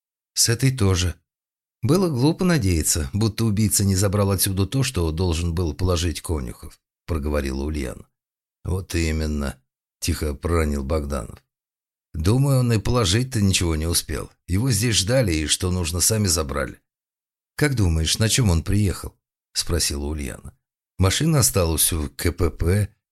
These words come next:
пешком идти далеко". "Есть кое-какие соображения". "Ну так поделись".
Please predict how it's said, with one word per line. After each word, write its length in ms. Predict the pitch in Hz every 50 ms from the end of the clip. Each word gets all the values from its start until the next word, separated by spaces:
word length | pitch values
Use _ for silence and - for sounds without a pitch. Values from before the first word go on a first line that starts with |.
| _ _
пешком 420 | - 95 92 - - 123 131 135 131
идти 160 | 131 127 92
далеко". 640 | 78 82 76 71 71 - - 87 92 98 92 - _ _ _ _ _ _ _ _ _ _ _ _ _ -
"Есть 460 | - 87 92 104 104 107 104 90 -
кое-какие 500 | - 101 87 80 - 85 76 - 80 76
соображения". 760 | 71 - 80 76 73 78 78 73 65 76 69 67 67 57 - - _ _ _ - -
"Ну 100 | 120 113
так 200 | 98 - - 131
поделись". 680 | - 110 85 87 87 78 76 87 104 107 - - _